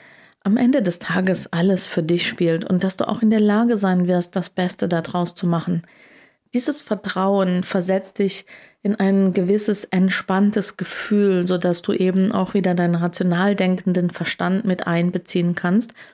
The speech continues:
für die nächsten Punkte, über die wir gleich sprechen. Und sei dir bewusst,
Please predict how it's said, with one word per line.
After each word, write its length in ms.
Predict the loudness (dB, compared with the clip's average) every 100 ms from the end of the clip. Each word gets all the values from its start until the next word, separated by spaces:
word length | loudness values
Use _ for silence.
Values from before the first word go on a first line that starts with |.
| _
für 120 | -2
die 100 | 2
nächsten 420 | 2 2 0 -2
Punkte, 380 | 0 0 0 0
über 160 | 0 0
die 120 | 0
wir 100 | -2
gleich 280 | -2 -4 -4
sprechen. 540 | -6 -6 -6 -4 -6 _ _ _ _ _ _ _ _
Und 280 | 0 2 2 -4 -20 -14 -2
sei 180 | 0
dir 140 | 2 2
bewusst, 540 | 2 2 0 -2 -10